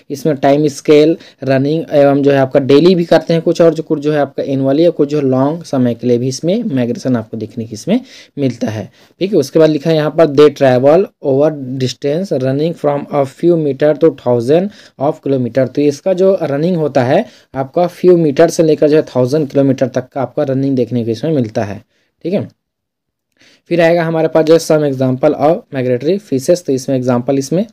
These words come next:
दिया गया है, क्या क्या example होते हैं। तो आप इसमें से देख पा रहे हैं, द cod होता है, herrings होते हैं, salmon होता है, ईल होता है, हिल्सा होता है, फिर हमारे पास जो है ट्री स्पैनेट, स्ट्रिक back हो गया, lampress हो गया। तो ये सारे जो है इसमें आपका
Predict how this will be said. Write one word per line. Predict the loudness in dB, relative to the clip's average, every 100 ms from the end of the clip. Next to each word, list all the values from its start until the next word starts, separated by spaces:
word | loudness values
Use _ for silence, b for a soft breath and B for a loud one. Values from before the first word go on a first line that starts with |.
| _ _
दिया | -4 0 0
गया | 0
है, | -4
क्या | -10 -6
क्या | -4
example | -2 -4 -2 -4
होते | -2 -2
हैं। | -2 -6 b b b 2
तो |
आप | 2 2
इसमें | 0 -2
से | 2 2 0 -4
देख | -2 0
पा | 0
रहे | 0
हैं, | 0
द | -2
cod | 2 2
होता | 2 0 0
है, | 0 -2
herrings | 2 2 2 -2
होते | -2 0
हैं, | -2 -2
salmon | 0 0 2 0
होता | 0 0
है, | 0 2
ईल | 0
होता | 0 2
है, | 2
हिल्सा | 2 0 0 0
होता | 0 0
है, | 0 -2 -6 B B -4
फिर | -2
हमारे | -2 -2 0
पास | 2
जो | 4
है | 4
ट्री | 2 _ -2 0 0
स्पैनेट, | -4 -4 -2 -2 -4 -8
स्ट्रिक | -2 0 0 4
back | 2 4
हो | 0
गया, | 2 2 0 _ B B B B
lampress | -2 0 2 4 4 4
हो | 4
गया। | 4
तो | 4
ये | 2 2
सारे | 2 2
जो | 4 2
है | 2
इसमें | 0 -2
आपका | -2 -2 -4 -6